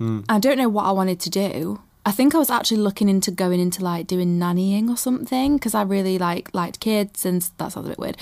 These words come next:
Speaker 2: but I really enjoy, like, looking
Speaker 1: <laughs>
Speaker 2: after
Speaker 1: We know what you
Speaker 2: kids.
Speaker 1: mean.
Speaker 2: And, um, yeah, so I was kinda thinking maybe do that. Like, I just didn't know. I did not know what I wanted to do. And it's like that whole, that whole thing that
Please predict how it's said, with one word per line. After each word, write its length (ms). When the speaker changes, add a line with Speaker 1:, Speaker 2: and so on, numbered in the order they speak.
Speaker 2:
but 80
I 60
really 340
enjoy, 180
like, 200
looking 340
Speaker 1:
<laughs> 60
Speaker 2:
after 180
Speaker 1:
We 60
know 180
what 80
you 80
Speaker 2:
kids. 300
Speaker 1:
mean. 520
Speaker 2:
And, 500
um, 480
yeah, 240
so 120
I 40
was 80
kinda 200
thinking 240
maybe 220
do 220
that. 400
Like, 160
I 20
just 160
didn't 200
know. 340
I 80
did 180
not 340
know 220
what 160
I 40
wanted 260
to 100
do. 80
And 300
it's 100
like 100
that 80
whole, 300
that 140
whole 200
thing 380
that 160